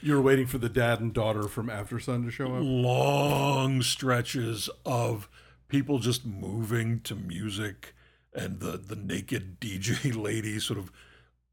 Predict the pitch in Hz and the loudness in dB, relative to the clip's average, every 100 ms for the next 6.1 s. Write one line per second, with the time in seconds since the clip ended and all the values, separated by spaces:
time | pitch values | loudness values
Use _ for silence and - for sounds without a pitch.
0 | - 104 107 107 107 101 104 101 107 107 | -2 -2 0 0 2 6 6 4 2 0
1 | 101 - 120 95 107 110 110 104 98 104 | -2 0 2 2 0 0 -2 -2 0 -2
2 | 98 - _ _ - - 117 98 101 - | -6 -12 _ _ -10 -2 0 0 0 0
3 | 110 104 95 104 107 107 110 - 113 101 | -2 -2 -4 -4 0 0 0 -4 -4 -4
4 | 95 - - - - _ _ _ - 113 | -6 -14 -20 -20 -20 _ _ _ -10 -4
5 | 117 104 95 143 147 151 135 131 127 123 | -4 -2 4 4 4 0 0 2 4 2